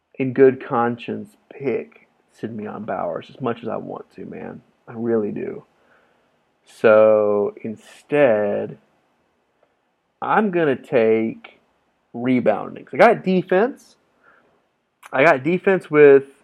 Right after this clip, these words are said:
um, Okoro. But he's not the best rebounder on the team. So I need, right now, I got no rebounding.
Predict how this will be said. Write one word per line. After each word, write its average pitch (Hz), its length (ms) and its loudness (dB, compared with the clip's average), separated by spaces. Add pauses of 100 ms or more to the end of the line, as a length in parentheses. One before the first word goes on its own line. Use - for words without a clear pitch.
um, 117 540 -4 (180)
Okoro. 120 640 0 (920)
But 117 300 0
he's 127 220 -14
not 165 260 0
the 208 60 -6
best 165 320 0
rebounder 117 520 -2
on 101 120 -10
the 104 40 -14
team. 113 320 -12
So - 80 -20
I - 40 -14
need, 170 220 -10 (160)
right 165 180 -2
now, 175 260 -2
I 131 60 -2
got 127 160 -6
no 135 160 -2
rebounding. 123 500 -4